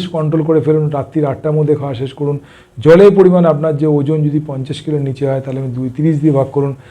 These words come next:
তাহলে এক থেকে দেড় লিটার জ-, জল মাস্ট। বেশি খেতে পারেন, সেটা কোনো অতিরিক্ত বেশি নয়, আর দেড় থেকে দু লিটার জল খেতে পারেন, তার বেশি জল খাবেন না। গরমের জন্য জল বেশি খেতে পারেন, আর ফ্রিজের জল, ঠান্ডা জল, বেভারেজ এগুলো খাওয়া বন্ধ করুন।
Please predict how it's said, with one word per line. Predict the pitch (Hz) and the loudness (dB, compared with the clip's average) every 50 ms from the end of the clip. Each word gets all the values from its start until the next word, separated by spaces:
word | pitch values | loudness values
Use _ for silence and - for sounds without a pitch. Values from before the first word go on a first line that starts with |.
| - - _ - | -20 -20 _ -10
তাহলে | 135 135 131 | -6 -6 -6
এক | 127 113 - | -6 -8 -8
থেকে | - 135 139 | -6 -4 -2
দেড় | 127 131 135 | -2 -2 -2
লিটার | 139 131 147 147 - | 0 2 2 0 0
জ-, | - - - - _ - | -2 -8 -14 -16 _ -4
জল | 123 147 151 151 | 2 2 2 2
মাস্ট। | 135 127 135 131 113 - - - _ _ _ _ _ _ _ - 110 | 2 0 0 -2 -2 -6 -12 -20 _ _ _ _ _ _ _ -10 -6
বেশি | 139 127 - 233 | -4 0 2 4
খেতে | 196 214 208 170 196 | 6 6 6 6 6
পারেন, | 175 160 156 160 175 | 6 6 4 2 0
সেটা | 156 - 147 147 | -4 -6 -4 -2
কোনো | 147 156 160 | -2 -2 -2
অতিরিক্ত | 156 143 151 151 196 214 185 - 185 | -2 -4 -4 -4 -4 -4 -2 0 0
বেশি | 165 160 147 - 151 147 | 0 0 0 0 -2 -4
নয়, | 139 139 147 151 - - - _ _ _ _ - | -4 -4 -8 -10 -16 -20 -20 _ _ _ _ -12
আর | 135 | -8
দেড় | 127 117 151 156 156 | -2 0 0 0 0
থেকে | 156 165 160 160 | 0 0 2 2
দু | 135 135 156 | 2 4 4
লিটার | 165 156 165 165 143 | 4 6 6 4 4
জল | 131 147 139 | 4 0 -2
খেতে | - - 127 127 131 | -2 -6 -8 -6 -6
পারেন, | 127 127 127 135 - _ _ _ _ - 127 | -6 -6 -8 -10 -16 _ _ _ _ -18 -12
তার | 135 127 127 | -10 -6 -6
বেশি | 131 117 123 | -6 -6 -6
জল | 123 127 120 117 | -6 -6 -6 -6
খাবেন | 117 - 101 98 92 90 | -8 -10 -14 -14 -12 -12
না। | 87 87 90 _ _ _ _ _ _ _ _ _ _ _ _ _ _ _ _ _ _ _ _ _ _ _ _ _ _ _ - | -12 -14 -16 _ _ _ _ _ _ _ _ _ _ _ _ _ _ _ _ _ _ _ _ _ _ _ _ _ _ _ -6
গরমের | 120 139 165 185 196 214 202 | 2 4 4 6 6 6 6
জন্য | 175 202 202 196 170 | 6 6 6 6 6
জল | 180 180 | 6 6
বেশি | 170 170 160 160 160 | 4 4 2 2 0
খেতে | 147 156 131 151 | 0 2 2 4
পারেন, | 151 147 147 151 151 | 4 2 2 -2 -6
আর | 156 147 | -8 -10
ফ্রিজের | - - - 147 151 165 160 143 | -10 -6 -2 2 2 2 2 2
জল, | 135 156 151 151 147 151 | 2 2 2 2 0 -2
ঠান্ডা | 123 135 139 143 147 147 | -4 -6 -4 -2 -2 0
জল, | 135 147 147 147 | 0 0 0 0
বেভারেজ | 139 123 127 131 131 139 139 139 139 131 | 0 -2 -2 0 0 0 2 0 0 0
এগুলো | 135 127 131 135 | -2 -4 -4 -6
খাওয়া | 131 - 127 120 113 | -6 -8 -10 -10 -10
বন্ধ | 117 117 120 120 110 | -8 -8 -6 -6 -8
করুন। | 107 107 101 101 | -8 -10 -12 -12